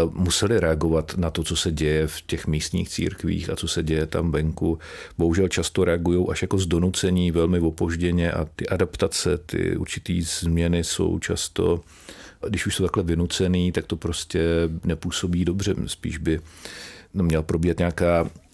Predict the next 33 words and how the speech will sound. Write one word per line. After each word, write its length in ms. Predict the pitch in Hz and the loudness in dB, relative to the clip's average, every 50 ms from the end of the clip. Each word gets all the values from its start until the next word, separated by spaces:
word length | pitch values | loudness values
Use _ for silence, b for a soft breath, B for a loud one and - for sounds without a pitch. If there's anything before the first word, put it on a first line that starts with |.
| - - | -2 0
neustálá 580 | - 87 85 90 - - - 92 90 92 92 90 | 2 4 4 2 2 2 2 4 4 4 4 2
kontinuální 640 | - - 87 82 - 92 90 90 87 87 90 87 85 | 2 0 0 2 2 2 2 4 4 4 4 2 2
vnitřní 460 | 82 85 85 82 - - - 95 92 | 2 0 0 0 -2 0 0 2 2
debata, 400 | 85 80 78 82 82 - 80 80 | 4 4 2 2 2 2 0 -2
k 60 | - | 0
čemuž 260 | - - 85 85 80 - | -2 0 0 0 0 0
se 80 | 90 | -2
podařilo 640 | 82 - 82 82 85 80 85 85 85 85 85 85 - - 87 | -2 0 0 0 2 2 2 2 4 4 2 2 0 0 -2
nějak 240 | 82 82 82 - | -2 -2 0 -2
otevřít. 480 | 82 82 - 92 90 87 87 67 - - - | -2 -2 0 -2 0 0 -2 -4 -4 -4 -2
Ale 400 | 82 80 80 85 85 87 85 80 B B B B B B B B B B - | -2 2 4 4 4 4 2 0 B B B B B B B B B B -2
ono 340 | - 95 95 98 98 95 76 - | 2 4 4 6 4 4 2 2
to 120 | - 107 101 | 2 4 6
není, 920 | 101 101 101 101 101 101 98 98 98 101 101 104 107 104 107 107 107 - - - - | 6 6 8 8 8 8 8 8 8 8 6 6 6 6 6 6 4 2 -2 -4 0
není 420 | 98 92 90 90 90 90 95 98 | 4 4 6 6 6 6 6 4
to 120 | - 101 92 | 4 4 4
nějak 220 | 95 95 95 95 | 4 6 4 4
garantovaný, 720 | 85 90 90 113 143 - - 80 76 73 71 73 65 - - | 4 4 2 2 0 0 2 2 2 2 2 2 0 -2 -2
ta 220 | - - 78 76 76 | -2 0 0 2 2
role, 340 | 76 76 80 85 87 90 82 | 2 2 4 4 4 2 2
že 100 | 87 85 | 2 0
jo, 80 | 82 | 0
toho 220 | 80 - 82 85 80 | 0 0 -2 -2 -2
papežství, 680 | - 78 - - 87 - - - - 92 82 90 117 - | -2 -4 -4 -2 -4 -4 -4 -4 -2 0 0 0 -2 -2
protože 500 | - 85 80 - 87 82 80 87 85 82 - | -4 -4 -2 -2 -2 0 2 2 2 2 0
myslím, 300 | - 87 - - 87 80 | -2 -2 -2 -2 -2 0
že 80 | 85 | -2
jsme 180 | 82 - 92 82 | 0 0 -2 -2
to 120 | - 90 | 0 0
mohli 280 | 85 85 82 85 90 85 | 0 2 2 2 0 0
pozorovat 640 | - - 85 80 85 82 85 82 85 85 85 82 - - | 0 -2 -2 0 2 2 2 2 2 2 0 -2 -2 -4
i 140 | 95 87 | -2 -2
velmi 420 | 80 82 82 80 82 87 90 90 | 0 2 2 2 4 4 2 2